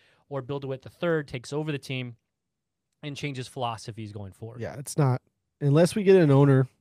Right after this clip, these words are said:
Speaker 2: like Cohen that tells Mozeliak or whoever the, the G M is,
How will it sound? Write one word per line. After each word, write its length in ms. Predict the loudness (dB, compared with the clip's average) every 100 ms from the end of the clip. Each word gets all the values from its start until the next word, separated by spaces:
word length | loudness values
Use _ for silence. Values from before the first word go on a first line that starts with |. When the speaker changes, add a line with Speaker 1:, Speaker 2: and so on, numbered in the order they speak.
| _ -6
Speaker 2:
like 160 | -4 2
Cohen 440 | 4 4 2 -4 -12 _ _ _ _ _ -8
that 160 | -4
tells 560 | 4 6 6 4 -2 -8 -2
Mozeliak 560 | 2 2 2 0 -2
or 120 | -4 -2
whoever 280 | -2 -4
the, 160 | -4 -8 -8
the 100 | -6
G 240 | -2 0 0
M 140 | 0
is, 320 | -2 -4 -8